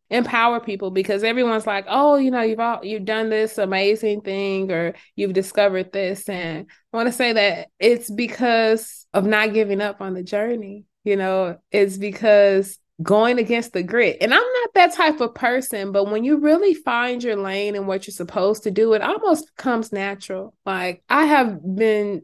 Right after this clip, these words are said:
told so many times I couldn't do what I have done. I've been told a million times, "Oh, you can't do that. You're a nurse." Um, and so really,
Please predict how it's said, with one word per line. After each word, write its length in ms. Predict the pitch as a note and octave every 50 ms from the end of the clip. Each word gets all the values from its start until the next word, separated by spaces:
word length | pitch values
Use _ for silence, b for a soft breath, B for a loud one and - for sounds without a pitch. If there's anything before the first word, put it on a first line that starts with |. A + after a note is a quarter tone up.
| _ -
told 400 | - - B3+ A3+ A3 G#3+ G3+ G#3
so 180 | - A#3+ A3+
many 200 | A3+ A#3+ A#3+ A#3+
times 400 | A#3+ B3 B3 A3+ A3+ A3+ A3 A3
I 100 | A3+ A3
couldn't 320 | A3 - B3+ A#3+ A3 G#3+ G#3
do 200 | G#3+ A3 A3+ A3+
what 120 | A3 G#3
I 140 | G#3 G#3 G#3+
have 200 | A3 G#3+ G#3 F#3+
done. 560 | G#3+ G#3+ G#3+ G#3+ G#3+ G#3 G#3+ G#3+ A3 A3+ G#3+ _ _ _
I've 220 | - - G#3+ G#3 G3
been 200 | G#3+ G#3 G#3+ G#3
told 480 | - - G#3+ G#3 G#3 G#3 G3+ G3+ F#3
a 80 | F#3 G3
million 300 | G3+ G#3 G#3+ A3 G#3+ A3
times, 600 | A3 - A#3+ A3 G#3+ G#3+ G#3+ G#3+ G#3+ G#3+ G#3+ G#3
"Oh, 420 | G#3 G#3+ A3+ A#3 A#3+ B3 B3 B3
you 200 | B3 A#3+ A#3+ C4
can't 320 | C4 - E4 F4 E4 D#4 C#4+
do 100 | C4+ B3+
that. 240 | C4 C4 C4 B3 A#3
You're 260 | A#3 B3+ C#4 D#4 D#4+
a 100 | C#4 A#3+
nurse." 1080 | A3 G#3+ A3 A3 A#3 B3+ C#4 D4 D#4 D#4 D4+ C4 G#3+ G3 F3+ F3+ G3 G3 - - - - -
Um, 200 | G#3 G#3+ G#3 F#3+ -
and 200 | G3+ G#3+ G#3 G#3
so 640 | - - A3+ G#3 G3+ G3+ G3 G3 F#3+ F#3 G3 F#3+ b b b b _ -
really, 720 | G#3 G#3 G#3 A#3 A#3 A#3+ B3+ C4 C4+ C#4 C#4 C#4 C#4+ C#4+